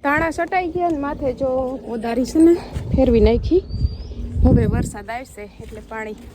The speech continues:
પી જાહે. ને હજી એક વસ્તુ વાવવાની છે પણ હમણાં છે ને વારો નહીં આવે ને એનો કેદી વારો આવે ને એ નથી ખબર. કુંડિયું તૈયાર છે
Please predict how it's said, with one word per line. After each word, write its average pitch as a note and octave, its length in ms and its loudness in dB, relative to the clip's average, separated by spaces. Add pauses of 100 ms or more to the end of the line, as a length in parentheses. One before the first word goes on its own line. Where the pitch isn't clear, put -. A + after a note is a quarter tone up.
(400)
પી D#4+ 160 -4
જાહે. A3+ 360 -4 (440)
ને G#3 360 -4 (920)
હજી B3+ 200 -4
એક C4 220 0
વસ્તુ C4+ 280 -2
વાવવાની A3+ 480 0
છે C#4 160 -4
પણ A3 260 -4
હમણાં C#4+ 280 0
છે D#4 100 -6
ને C4+ 80 -2
વારો C4+ 260 0
નહીં D4+ 280 -2
આવે A3+ 160 -2
ને A#3 120 -2
એનો C4 160 -4
કેદી C#4+ 380 -4
વારો D#4 240 0
આવે D#4+ 260 -2
ને B3+ 140 -4 (720)
એ C#4 260 2
નથી C#4+ 260 -2
ખબર. A3 340 -4 (1120)
કુંડિયું D#4 400 -4
તૈયાર D#4+ 300 -4
છે D#4+ 500 -6